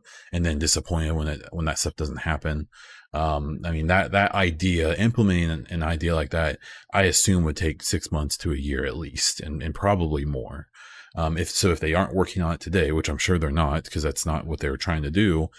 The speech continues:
with this mode, um, you know, that's, that's, it's just not realistic to implement something like that,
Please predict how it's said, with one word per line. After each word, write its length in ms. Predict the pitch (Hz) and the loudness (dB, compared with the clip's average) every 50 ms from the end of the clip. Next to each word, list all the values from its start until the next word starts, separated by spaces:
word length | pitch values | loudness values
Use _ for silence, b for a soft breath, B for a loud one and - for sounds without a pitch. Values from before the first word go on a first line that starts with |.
| B B B | B B B
with 140 | 95 87 - | -4 -4 -2
this 200 | 82 73 - - | -2 -4 0 2
mode, 480 | 104 101 98 90 85 80 80 76 71 B B B B B B B B | 2 4 4 4 2 2 0 -2 -4 B B B B B B B B
um, 600 | - 82 78 80 80 78 78 76 73 73 76 - _ - | -4 -2 -2 0 0 0 0 -2 -4 -6 -8 -10 _ -10
you 100 | 90 76 | -10 -10
know, 140 | 62 - - | -10 -10 -8
that's, 380 | - 80 76 - - - - | -6 -6 -6 -4 -4 -6 -4
that's, 400 | - 82 76 - - - - - - | -4 -6 -6 -4 -2 -4 -2 -2 0
it's 120 | 101 - | 2 2
just 160 | - - - | 2 2 2
not 140 | - 80 65 | 2 0 0
realistic 560 | 82 78 71 71 73 76 - - - 80 76 | 0 0 0 0 0 0 -2 -2 -2 -4 -6
to 160 | - - 85 82 | -2 -2 -2 -2
implement 360 | 78 - 82 76 76 71 - | -2 -2 -2 -2 -2 -2 -2
something 260 | - 78 - - 73 | -4 -4 -4 -4 -6
like 140 | 69 69 - | -6 -4 -2
that, 240 | 76 71 73 - | 0 0 0 -2